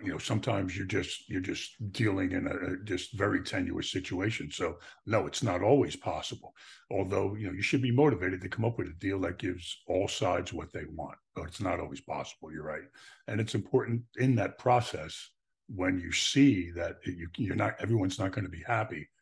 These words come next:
then it's really important to make sure that you make a deal, uh, that's gonna give you,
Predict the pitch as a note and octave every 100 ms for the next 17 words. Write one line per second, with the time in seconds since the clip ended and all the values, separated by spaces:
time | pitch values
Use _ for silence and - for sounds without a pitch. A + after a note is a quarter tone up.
0 | _ _ _ C3 D3+ - C#3+ B2+ A2 G#2
1 | A#2+ G#2 F#2+ G2+ G2 F#2+ - G2 F#2+ F#2+
2 | G2+ F#2+ G#2 E2+ G2+ F#2 D#2+ - _ -
3 | _ G2+ F2+ F#2+ F#2+ - - - A2 F#2
4 | G#2+ G2+ G2 F#2+ F#2+ F#2 G#2